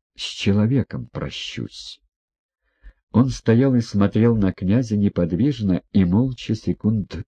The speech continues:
десять, очень бледный, со смоченными от пота висками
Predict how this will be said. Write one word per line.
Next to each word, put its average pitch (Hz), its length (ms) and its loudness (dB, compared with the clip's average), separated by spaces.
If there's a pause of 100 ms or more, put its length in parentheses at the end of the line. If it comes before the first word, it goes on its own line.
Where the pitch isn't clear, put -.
десять, - 760 -2
очень 80 440 -6
бледный, 95 640 -2 (440)
со 87 120 -4
смоченными 90 680 -2
от 85 200 -6
пота - 260 -6
висками 95 720 -4